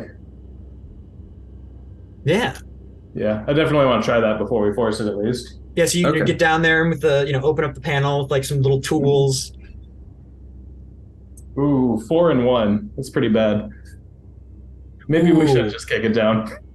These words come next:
Speaker 1: That is, so yeah, that is a failure, and if you push it, that's gonna be a stress from the one,
Speaker 2: Yeah.
Speaker 1: from that, from that origami one.
Speaker 3: That's okay, champ.
Speaker 2: They
Speaker 3: I pat him on the shoulder, be like, "My blood's
Speaker 2: They were both
Speaker 3: pumping."
Speaker 2: D twelves. It was pretty unlikely.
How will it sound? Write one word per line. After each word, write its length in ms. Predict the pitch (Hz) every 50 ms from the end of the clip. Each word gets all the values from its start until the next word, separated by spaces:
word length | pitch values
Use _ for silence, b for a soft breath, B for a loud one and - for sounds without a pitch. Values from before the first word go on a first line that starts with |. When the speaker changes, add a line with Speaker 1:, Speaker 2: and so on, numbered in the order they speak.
| - -
Speaker 1:
That 180 | - 165 170 180
is, 180 | 190 175 175 -
so 240 | - - - 202
yeah, 180 | 190 202 202 196
that 120 | 185 196
is 100 | 208 208
a 60 | 226 226
failure, 440 | - - 202 202 214 226 240 240 233
and 60 | 214
if 120 | 202 196
you 80 | 190 165
push 260 | - 208 208 202 208
it, 80 | 220 202
that's 160 | 190 170 -
gonna 120 | - 170 170
be 80 | 170
a 60 | 165 156
stress 400 | - - - 185 175 180 175 -
from 120 | - 170
the 100 | 156 147
one, 320 | 143 147 120 120 120 110
Speaker 2:
Yeah. 60 | - 135
Speaker 1:
from 140 | - 156
that, 320 | 147 139 139 135 135 131 127
from 120 | 143 151
that 220 | 151 143 143 139 135
origami 580 | 151 151 151 147 143 143 151 147 151 156 147 139
one. 400 | 135 147 147 139 131 123 123 127
Speaker 3:
That's 200 | - 143 143 -
okay, 300 | 185 156 - - 139 120
champ. 380 | 107 104 - 170 170 147 135 -
Speaker 2:
They 80 | - 123
Speaker 3:
I 40 | 110
pat 200 | 101 127 131 127
him 80 | 127
on 80 | 123 117
the 60 | 113
shoulder, 340 | 110 - 165 151 139 120 110
be 120 | 110 123
like, 180 | 113 113 107 110
"My 140 | 139 143 135
blood's 240 | - 143 135 139 156
Speaker 2:
They 40 |
were 120 | 170 175 175
both 160 | 180 185 190
Speaker 3:
pumping." 160 | 190 196 156 160 147
Speaker 2:
D 20 |
twelves. 420 | 156 151 147 143 139 135 127 120 135
It 60 | 135
was 120 | 139 135 -
pretty 200 | - 170 151 147
unlikely. 580 | 135 131 139 139 139 135 147 143 139 135 -